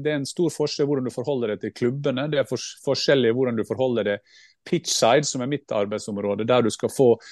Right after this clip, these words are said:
det er jo ikke sånn at det, intervjuobjektene bare kommer gående. Det er jo, du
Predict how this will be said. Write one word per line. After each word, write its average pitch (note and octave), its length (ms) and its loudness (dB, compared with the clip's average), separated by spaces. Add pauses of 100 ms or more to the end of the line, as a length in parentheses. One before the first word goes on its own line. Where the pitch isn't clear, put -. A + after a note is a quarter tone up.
(120)
det - 80 2
er D3 80 8
jo C3+ 60 2
ikke D3+ 100 -2
sånn D#3 240 -2
at B2+ 120 -2
det, A#2+ 260 2 (140)
intervjuobjektene A#2 720 -4
bare B2 180 -4
kommer A2 320 -4
gående. G#2+ 480 -2
Det A#2 220 0
er B2 80 -2
jo, A2 160 -6 (140)
du A2+ 60 -4